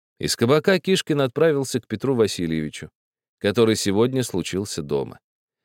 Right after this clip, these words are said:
Это был испятой мужик, кривой на один глаз. На сходках он был первый крикун. На Фатьянке у него был лучший дом, единственный новый дом и даже с новыми воротами.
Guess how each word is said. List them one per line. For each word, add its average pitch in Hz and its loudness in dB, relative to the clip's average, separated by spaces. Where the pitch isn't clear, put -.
Это 160 0
был 160 4
испятой 117 2
мужик, 113 0
кривой 110 4
на 104 0
один 92 0
глаз. 78 0
На 117 2
сходках 117 0
он 113 2
был 110 2
первый 98 0
крикун. 80 -2
На 104 0
Фатьянке 113 2
у 107 2
него 107 2
был 104 0
лучший 104 -2
дом, 98 0
единственный 92 0
новый 92 0
дом 107 2
и - -2
даже 95 0
с - -10
новыми 101 2
воротами. 92 0